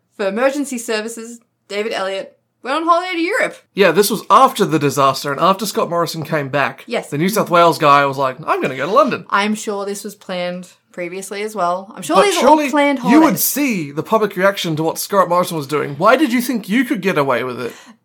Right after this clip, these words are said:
Speaker 1: That's what I don't understand. He did it afterwards, and, I mean, obviously people got
Speaker 2: And he
Speaker 1: very
Speaker 2: didn't even
Speaker 1: upset.
Speaker 2: come back early. He took the whole holiday.
Speaker 1: He did. Basically, two people that we should be looking to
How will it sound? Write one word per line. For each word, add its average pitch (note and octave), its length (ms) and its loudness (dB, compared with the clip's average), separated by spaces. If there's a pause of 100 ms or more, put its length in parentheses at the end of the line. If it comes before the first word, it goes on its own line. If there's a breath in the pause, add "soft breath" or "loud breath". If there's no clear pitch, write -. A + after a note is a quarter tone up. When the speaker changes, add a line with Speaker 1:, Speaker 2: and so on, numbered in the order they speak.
(160)
Speaker 1:
That's G#3+ 280 0
what B3+ 100 -4
I F#3 80 2
don't F#3+ 120 -4
understand. G3 400 -8
He G#3 60 -4
did A3 140 -2
it C4 80 -4
afterwards, F3 720 -4
and, F3 320 -8
I - 140 -8
mean, F#3+ 140 -14 (160)
obviously D#4 380 -2
people A#3 240 -6
got G3 160 -4
Speaker 2:
And B3+ 80 6
he E4 80 8
Speaker 1:
very G4 120 6
Speaker 2:
didn't E4+ 120 6
even E4 80 4
Speaker 1:
upset. A#3+ 100 2
Speaker 2:
come D4+ 120 6
back E4+ 200 4
early. D#3+ 240 6
He C4 100 0
took E4 140 -2
the C#4+ 60 4
whole D4 160 8
holiday. E4+ 420 6
Speaker 1:
He G3 80 -10
did. D#3+ 160 -12 (360)
Basically, C#4+ 800 -4
two D#4+ 180 -2
people B3 360 -4
that F#3+ 240 -4
we G#3 80 -6
should G#3+ 160 -12
be F#3 320 -14
looking G3 360 -10
to F#3 400 -6